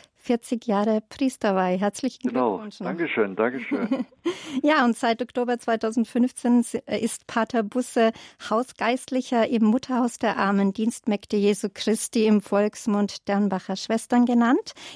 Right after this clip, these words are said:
Speaker 1: in Dernbach im Westerwald. Das liegt in der Diözese Limburg.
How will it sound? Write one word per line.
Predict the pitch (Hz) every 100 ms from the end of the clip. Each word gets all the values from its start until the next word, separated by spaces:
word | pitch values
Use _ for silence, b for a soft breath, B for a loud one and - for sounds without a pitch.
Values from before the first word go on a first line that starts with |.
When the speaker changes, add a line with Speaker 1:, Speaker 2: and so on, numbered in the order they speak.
| B
Speaker 1:
in | 220 214
Dernbach | 190 180 220 240 -
im | 226 180
Westerwald. | 185 - 226 214 208 220
Das | 202 - -
liegt | 208 208 247 - -
in | 208 220
der | 220
Diözese | 220 208 214 220 - 196 196 220
Limburg. | 220 208 214 208 196 170 165 165 -